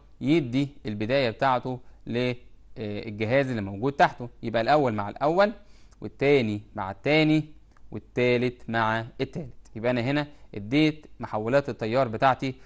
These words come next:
الطرف التاني منها اديته لأجهزة القياس. طيب أجهزة القياس لسه فيها طرف تاني، كل جهاز لسه فيه طرف ما توصلش، أعمل فيه إيه؟ هم. هاخد الطرف التاني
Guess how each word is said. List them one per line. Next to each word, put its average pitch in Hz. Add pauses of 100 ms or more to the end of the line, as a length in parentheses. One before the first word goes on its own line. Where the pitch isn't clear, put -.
(140)
الطرف 135
التاني 120
منها 139 (260)
اديته 117
لأجهزة 113
القياس. - (380)
طيب 104
أجهزة 139
القياس 139
لسه 156
فيها 147
طرف 147
تاني، 120
كل 131
جهاز 151 (260)
لسه 135
فيه -
طرف 147
ما 127
توصلش، 127
أعمل 120
فيه -
إيه؟ 117
هم. 131 (680)
هاخد 147
الطرف 131
التاني 143